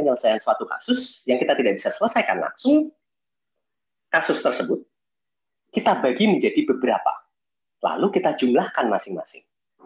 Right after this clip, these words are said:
Penjumlahan dari masing-masing tersebut,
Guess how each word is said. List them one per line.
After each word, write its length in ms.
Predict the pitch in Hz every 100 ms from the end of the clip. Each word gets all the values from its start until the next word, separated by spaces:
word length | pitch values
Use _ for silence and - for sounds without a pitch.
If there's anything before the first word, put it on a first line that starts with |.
| - _ _ _ -
Penjumlahan 560 | 170 156 156 143 143
dari 160 | 127 123
masing-masing 560 | 113 - 120 104 - 98
tersebut, 480 | 147 - 120 -